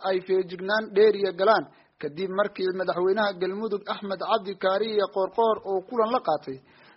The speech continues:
saraakiisha ciidamada dowlad goboleedka Galmudug iyo kuwa dowladda federaalka Soomaaliya ee ku sugan magaalada Dhuusamareeb ee xarunta dowlad goboleedka Galmudug.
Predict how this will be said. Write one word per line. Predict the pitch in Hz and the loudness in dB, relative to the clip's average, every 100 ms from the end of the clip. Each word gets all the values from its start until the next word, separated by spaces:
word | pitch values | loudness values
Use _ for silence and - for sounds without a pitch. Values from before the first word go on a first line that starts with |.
| - | -2
saraakiisha | 220 226 269 285 269 | 4 4 2 -2 -2
ciidamada | 214 233 226 240 240 | -2 0 0 2 0
dowlad | 208 220 214 196 | 4 4 2 0
goboleedka | 196 220 220 214 | 2 2 0 -2
Galmudug | 185 196 226 226 202 | -2 -2 -2 -4 -2
iyo | 196 185 | 0 -2
kuwa | 240 220 | 0 0
dowladda | 180 196 226 202 196 | 2 2 2 -2 -4
federaalka | 226 214 214 220 208 | -2 2 2 2 -2
Soomaaliya | 180 190 214 226 202 196 | -4 -4 2 2 2 0
ee | 185 190 | -2 -6
ku | 190 | -6
sugan | 233 208 208 | -6 -2 0
magaalada | 196 190 202 214 190 | 0 2 4 4 2
Dhuusamareeb | 185 180 185 190 208 208 | -2 -4 -2 0 0 2
ee | 196 | 0
xarunta | - 196 220 | 2 0 0
dowlad | 185 185 190 170 | -2 0 0 0
goboleedka | 190 208 208 - | 0 2 0 -2
Galmudug. | 160 156 175 196 190 | -8 -6 -2 2 2